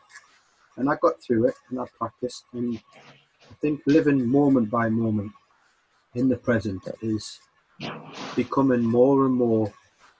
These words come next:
valuable to people's lives, because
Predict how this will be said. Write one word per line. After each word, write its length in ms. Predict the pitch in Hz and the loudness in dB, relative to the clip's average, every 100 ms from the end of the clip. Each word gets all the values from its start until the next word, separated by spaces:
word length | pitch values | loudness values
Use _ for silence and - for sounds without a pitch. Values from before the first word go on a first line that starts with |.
| _ - | _ -10
valuable 680 | 104 117 120 123 117 120 | 0 2 4 0 2 -2
to 140 | 110 107 | -2 -6
people's 380 | 117 110 104 104 | -4 -2 -4 -2
lives, 500 | 101 95 92 - - _ _ _ _ _ _ _ - | -2 -4 -8 -16 -20 _ _ _ _ _ _ _ -16
because 280 | 117 - | -14 -10